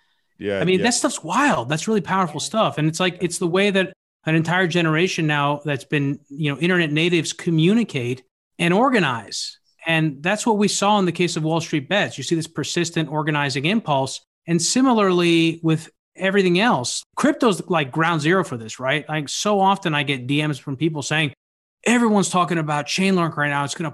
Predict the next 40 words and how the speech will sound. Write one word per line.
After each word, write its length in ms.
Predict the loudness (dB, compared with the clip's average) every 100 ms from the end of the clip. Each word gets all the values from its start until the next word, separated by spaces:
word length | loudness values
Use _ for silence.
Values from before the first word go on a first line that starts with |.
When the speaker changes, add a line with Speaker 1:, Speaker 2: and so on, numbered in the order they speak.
| -8
Speaker 2:
pump." 440 | -4 -2 -2 -6 _ _ _ _ -18
Speaker 3:
Mm-hmm. 320 | -16 -12 -10 -10 -10 -2
Speaker 2:
You 80 |
know, 120 | 0 -2
for 260 | 0 2
me, 280 | 4 4 4 2
I've 140 | 0
had 300 | 0 0 2
this 200 | 0 0
sort 240 | -2 0
of 80 | 0
value 600 | 0 0 2 2 2 2
investing 460 | 2 0 -2 -2 -4
mindset. 560 | -2 -4 -4 -4 -4 -8 _ _ -4
It 140 | -2
still 400 | -2 2 4 4
is 320 | 4 0 -2
not 240 | 0 2 2
intuitive, 640 | 0 0 2 2 -2 -10
you 140 | -4 0
know? 400 | 2 0 -2 _ _ -2
But 100 | 2
then 140 | 2 4
that 100 | 2
goes 140 | 2 0
back 180 | 0
to 40 | 0
your 100 | -2
point, 360 | 0 0 0 -4 _
Michael, 400 | -2 0 0 -2
about 320 | -2 0 -2 0
narratives 560 | 0 0 0 -4 -10
that 220 | -12 -12 -10
you 180 | -10 -10 _ _
kind 140 | -8 -6
of 60 |
made 220 | -4 -4
at 80 | -4
the 200 | -6 -10 -12 _ _
top. 340 | -4 -4 -4